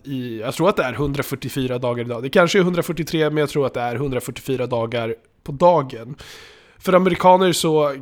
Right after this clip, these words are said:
kan det här kanske tyckas konstigt, att någon sitter häktad under en längre period, speciellt med tanke på vilket land, eh, där Brittany sitter, eh, häktad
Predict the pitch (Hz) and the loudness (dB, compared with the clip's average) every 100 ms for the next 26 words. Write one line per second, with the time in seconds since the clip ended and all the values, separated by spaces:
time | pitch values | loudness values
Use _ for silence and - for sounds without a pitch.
0 | - 147 131 131 123 127 120 113 123 120 | -6 -2 -2 -2 -4 -4 -6 -6 -6 -6
1 | 127 117 - - 196 190 - 233 247 240 | -8 -10 -4 2 2 2 0 0 -2 -4
2 | - - - - - - 135 156 139 131 | -14 -16 -20 -20 -12 -8 -4 -2 -2 -4
3 | 135 123 - 160 - - 165 175 175 170 | -6 -6 -6 -6 -2 0 2 2 0 0
4 | 170 170 165 160 165 185 175 185 - - | 0 -2 -2 0 0 0 -2 -6 -6 -8
5 | 127 - 123 - 127 123 123 - 127 123 | -6 -4 -6 -6 -6 -4 -6 -6 -4 -4
6 | 107 127 135 127 135 123 120 123 127 127 | -6 -12 -10 -6 -2 -2 -4 -6 -8 -8
7 | 127 123 123 123 117 120 135 139 143 - | -10 -10 -12 -10 -8 -8 -8 -4 -4 -4
8 | 135 135 131 131 - 131 127 127 123 120 | -2 -2 -4 -6 -4 -2 -2 -2 -2 -2
9 | 147 - 143 | -4 -4 -4